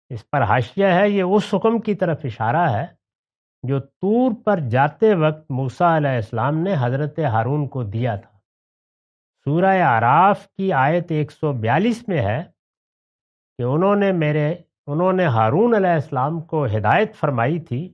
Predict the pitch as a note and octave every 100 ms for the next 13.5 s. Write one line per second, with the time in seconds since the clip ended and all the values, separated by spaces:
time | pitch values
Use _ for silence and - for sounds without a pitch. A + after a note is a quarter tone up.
0 | - C3 C3 A2+ C3+ F3+ G3+ G3 C3 F3
1 | - _ _ _ _ _ A2 G#2+ A#2 F3+
2 | F3+ F3 D#3 D3 F3 F#3 G#3+ G3+ D3 C3
3 | D3+ E3 - G3 F#3 E3 D3 - _ _
4 | _ _ _ _ _ - D#3 D3+ C3+ E3+
5 | G#3 G#3 D3+ E3 G3 G3+ G#3 F3 D#3+ F#3+
6 | D3+ C3 C3 A#2+ - F3 B3 C4 A3 A3
7 | A#3 A#3 C4+ C4 F3 D3 B2 C#3 D#3+ F#3
8 | E3 F3 C#3+ - F#3 G#3 G#3 F#3+ - G#3
9 | F#3+ G#3+ G#3+ A#3+ A#3+ _ _ _ _ _
10 | - C#3 B2+ A2 A#2 C#3 F#3+ A3 G#3+ F3
11 | E3 F3 E3+ D#3 C#3+ D3+ C#3+ C3 C#3+ F3+
12 | F3+ G3 F#3+ D#3 C#3+ D3 F#3+ F#3+ G3+ D#3
13 | B2+ G2+ E2 E2+